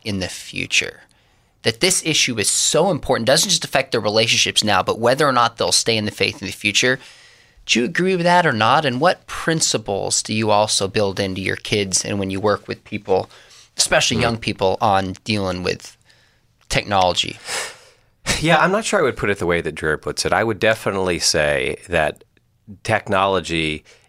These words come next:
Speaker 2: is a huge challenge. And I think what Scott mentioned was the, the convergence of things. So how is it a huge challenge? Because we know that te-, technology in and of itself is not immoral. It's not wrong to use the smartphone.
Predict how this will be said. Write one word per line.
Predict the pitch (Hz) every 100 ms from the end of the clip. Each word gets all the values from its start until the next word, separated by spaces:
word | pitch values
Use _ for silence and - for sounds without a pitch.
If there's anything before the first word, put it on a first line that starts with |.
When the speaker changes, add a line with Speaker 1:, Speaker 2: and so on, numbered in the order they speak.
| _
Speaker 2:
is | 92 90 -
a | 101 87
huge | - - 98 87 - -
challenge. | - 101 92 67 -
And | 104 101
I | 92
think | - 101 87 _
what | 98 95 - -
Scott | - 123 135
mentioned | 101 87 - 90
was | 87 -
the, | 90
the | 73
convergence | 82 87 80 90 98 90 -
of | -
things. | 113 - -
So | - 101
how | - 127 139
is | 139
it | 104
a |
huge | 87 87 -
challenge? | - 73 -
Because | 123 131
we | 131
know | 143 160 151 - - -
that | 104
te-, | - 120 - -
technology | 131 123 131 170 160 123 110
in | 107 123 160
and | 180
of | 120
itself | 95 - - 143 110 82 - - _ _ _ -
is | 110 101
not | 120 113 113 - _ _ -
immoral. | 113 107 92 85 78
It's | 85
not | 147 147
wrong | 101 104 107 131
to | -
use | 95 90 85
the |
smartphone. | 80 - 107 - - -